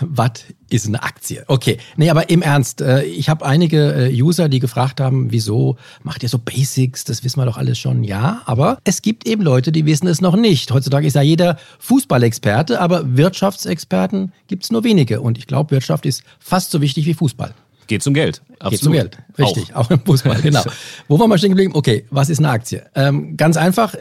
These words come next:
Speaker 1: das ist ein Anteilsschein an einem Unternehmen. Wenn ich eine Aktie habe, bin ich damit Miteigentümer einer Aktiengesellschaft und auf Gedeih und Verderb mit deren Erfolg und Misserfolg verbunden,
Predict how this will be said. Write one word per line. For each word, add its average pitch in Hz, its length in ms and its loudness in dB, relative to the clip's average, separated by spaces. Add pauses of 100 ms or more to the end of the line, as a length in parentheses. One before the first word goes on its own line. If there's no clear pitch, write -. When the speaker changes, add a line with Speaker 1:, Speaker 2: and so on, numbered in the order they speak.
(200)
Speaker 1:
das 143 240 0
ist 165 160 -2
ein 131 240 2
Anteilsschein 170 840 0 (120)
an 156 220 0
einem 135 320 0
Unternehmen. 151 840 2 (320)
Wenn 117 140 0
ich 117 160 -4
eine 120 140 -2
Aktie 95 440 -8
habe, 170 540 2 (400)
bin 113 160 0
ich - 160 -8
damit 135 380 2
Miteigentümer 170 1200 2 (420)
einer 135 460 2
Aktiengesellschaft 110 1400 -4
und 277 500 0 (120)
auf 147 180 0
Gedeih 151 300 -2
und 269 100 -4
Verderb 151 480 -2
mit 131 180 -4
deren 101 300 -4
Erfolg - 540 -4 (320)
und 139 260 -2
Misserfolg 127 640 -2
verbunden, 156 640 2